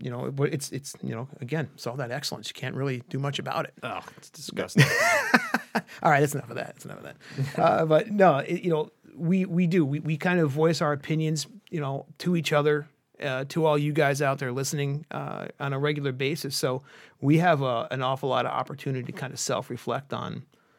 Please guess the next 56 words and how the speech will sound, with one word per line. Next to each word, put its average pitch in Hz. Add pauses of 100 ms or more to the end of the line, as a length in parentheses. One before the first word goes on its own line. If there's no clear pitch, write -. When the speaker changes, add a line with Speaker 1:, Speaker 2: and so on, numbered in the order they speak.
(300)
Speaker 1:
a 127
lot 139
of 127
the 127
stuff 131
we 120
think 175
about. 120
So 147
I 139
think 143
it 156
maybe 156
accelerates 147
our 131
path 139
on 127
how 131
we 131
evolve, 127 (240)
you -
know, 117
a-, -
as 117 (220)
outdoorsmen -
and -
Speaker 2:
Yeah. 107
Speaker 1:
hunters -
and -
stuff -
like -
that. 123
Maybe 185
it's 160
just 175
a 135
theory, 156 (680)
um, 123
but, 120
you 135
know, 117 (720)
I 131
don't 151
know. 160
I, 135
it's, 139 (240)
I 147
guess 151
it's, 151
like 143
you 160
said, 156
it's 143
to 143
be 143
expected. -